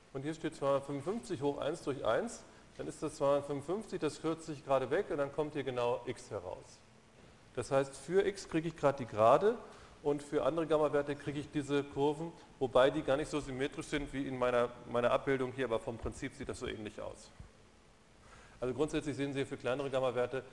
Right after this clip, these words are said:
geht das von nach oben und für größere nach unten. Gut, ähm, das erstmal sozusagen zu diesen ganzen Helligkeitsänderungen. Mit den Farben habe ich jetzt ja schon so ein bisschen angefangen. Ähm,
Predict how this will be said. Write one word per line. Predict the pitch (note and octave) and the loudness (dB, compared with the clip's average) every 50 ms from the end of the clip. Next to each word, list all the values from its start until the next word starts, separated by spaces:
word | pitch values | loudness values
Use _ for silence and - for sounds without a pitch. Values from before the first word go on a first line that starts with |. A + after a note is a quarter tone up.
| - - - - - - - - - - - - - - B2 A#2+ | -18 -20 -20 -20 -20 -20 -20 -20 -20 -20 -20 -20 -20 -18 -8 -4
geht | C#3+ D3 | -2 -2
das | C3+ | -2
von | C#3 C3 | 0 0
nach | B2 | 0
oben | A#2+ - D3 D3 C#3+ D3 | 0 2 2 2 2 2
und | C#3 B2 | -2 -2
für | - C3+ A#2 | -2 -4 -4
größere | G#2 G#2 A#2 A2+ A2+ A#2+ A2 | -2 -2 -2 0 0 -2 -4
nach | G#2+ G#2+ | -2 -4
unten. | G#2+ G2+ G2 G2 - - - - - - - - - - - - - - - - - - - - - - - - - - - - - - - _ _ - _ - - - - - - - - - - - - - - - - | -4 -6 -6 -8 -12 -18 -20 -20 -20 -20 -20 -20 -20 -20 -20 -20 -20 -20 -20 -20 -20 -20 -20 -20 -20 -20 -20 -20 -20 -20 -20 -20 -20 -20 -20 _ _ -20 _ -20 -20 -20 -20 -20 -20 -20 -20 -20 -20 -20 -20 -20 -20 -16 -6
Gut, | - C#3 F3 E3+ - - - - - - - - - - - - | -2 2 2 2 2 0 -6 -16 -18 -20 -20 -20 -20 -20 -10 -2
ähm, | - D3 D3 D3 D3+ D#3 D#3 - - - - - - - - - - - - - - - - - - | 2 2 2 2 2 -2 -6 -10 -16 -20 -20 -20 -20 -20 -20 -20 -20 -20 -20 -20 -20 -20 -20 -2 2
das | - D3+ F3 - | 4 4 4 4
erstmal | G3+ F#3+ E3+ F#3+ F#3 - | 2 2 4 2 2 2
sozusagen | E3+ E3+ E3 - E3+ D#3+ E3 D#3 | 0 -2 0 0 0 0 -2 -4
zu | - E3+ | -6 -8
diesen | E3 D#3+ D#3 | -6 -4 -2
ganzen | D#3 D#3 D#3 - D#3+ - | -2 -2 -2 -4 -4 -2
Helligkeitsänderungen. | D3 F3 G3+ F#3 - - D3+ - - - - A2 A2 A2 G#2 G2+ G#2 G2+ | -2 -2 -2 -2 -2 -2 -2 -2 -2 -6 -8 -6 -6 -6 -8 -8 -8 -8
Mit | G#2+ A#2+ - | -8 -6 -6
den | C#3+ C3 A#2+ | -6 -8 -10
Farben | - - C3 B2+ C#3 F3 G3+ F3+ D#3+ G3 A#3+ A#3 - - - - - - - - - - - - | -10 -6 -2 0 2 2 0 0 -4 -6 -8 -10 -14 -20 -20 -20 -20 -20 -20 -20 -20 -20 -2 -2
habe | C#3+ D3 E3+ | 0 0 0
ich | E3+ | -2
jetzt | F3+ E3 - | -6 -4 -4
ja | D#3+ D3 | -4 -4
schon | - D#3 D3 | -4 -6 -8
so | C#3 | -8
ein | C#3 C3+ | -8 -8
bisschen | C#3+ - - B2+ | -10 -10 -8 -4
angefangen. | A#2+ G#2+ - - - E3 D#3+ - F3+ F3 F#3 A3 C4 C4+ - - - - - - - - - - - - | 0 0 0 0 0 -2 -2 0 0 0 0 -2 -4 -8 -10 -8 -8 -8 -8 -10 -12 -18 -20 -20 -14 -4
Ähm, | - D#3+ D#3 D#3 D#3 D#3 | 0 2 2 2 2 0